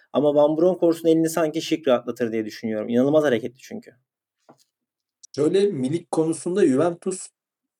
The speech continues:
Speaker 2: eee, bize vermeye sıcak bakıyormuş. Semih Kılıçsoy konusunda bir, eee, şey alarak böyle bir haber çıktı. Eee, hani Semih'i de işte herhalde Kenan, ama nasıl olacak yani?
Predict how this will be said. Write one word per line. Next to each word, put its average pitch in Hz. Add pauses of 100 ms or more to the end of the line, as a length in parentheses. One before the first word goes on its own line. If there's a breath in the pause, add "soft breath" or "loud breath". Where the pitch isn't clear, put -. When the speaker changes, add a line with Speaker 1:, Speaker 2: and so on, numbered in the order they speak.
(240)
Speaker 2:
eee, 110 (260)
bize 107
vermeye 156
sıcak 151
bakıyormuş. 185
Semih 143
Kılıçsoy 151
konusunda 147
bir, 139
eee, 110
şey 139
alarak 113 (1000)
böyle 107
bir 117
haber 107
çıktı. - (580)
Eee, 98 (320)
hani 90
Semih'i 113
de 107 (460)
işte 101
herhalde 104 (360)
Kenan, 120
ama 127
nasıl 165
olacak 117
yani? 117